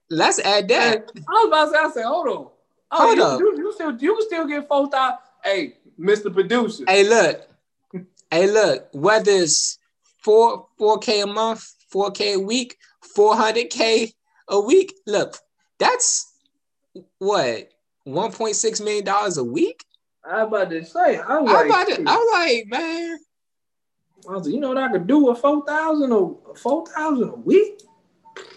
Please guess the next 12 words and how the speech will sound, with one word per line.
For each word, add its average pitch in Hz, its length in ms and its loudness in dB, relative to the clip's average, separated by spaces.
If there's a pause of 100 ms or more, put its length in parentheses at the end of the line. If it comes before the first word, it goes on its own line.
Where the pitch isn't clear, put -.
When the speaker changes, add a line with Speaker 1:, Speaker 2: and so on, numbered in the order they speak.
(1040)
Speaker 1:
Here's 330 240 0
the 202 100 -2
thing: 190 240 -4
four 240 300 0
thousand 214 440 0
dollars 180 340 -2
a 147 60 -8
week, 160 380 -8
right? 147 300 -6
That's - 300 -4
two 202 320 -8 (100)
hundred 175 380 -6